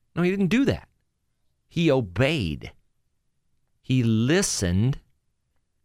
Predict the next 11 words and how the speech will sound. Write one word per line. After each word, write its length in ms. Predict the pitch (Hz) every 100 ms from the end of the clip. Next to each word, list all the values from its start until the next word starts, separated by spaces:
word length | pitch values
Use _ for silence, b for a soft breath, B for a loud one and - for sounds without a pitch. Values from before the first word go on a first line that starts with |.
| _ _ _
He 200 | 123 113
obeyed. 840 | 101 82 123 156 110 95 113 120 _ _ _ _ _ _ _ _ _ _ -
And 100 | 101
he 140 | - -
acted 600 | 135 180 - 104 107 135 - _
in 200 | 113 113
faith. 640 | - - 208 226 80 - - _ _ _ _ _ _ _ _ _ _ _ _ _
Didn't 180 | 160 180
have 220 | 202 254
the 160 | 190 127
answers. 360 | 92 - -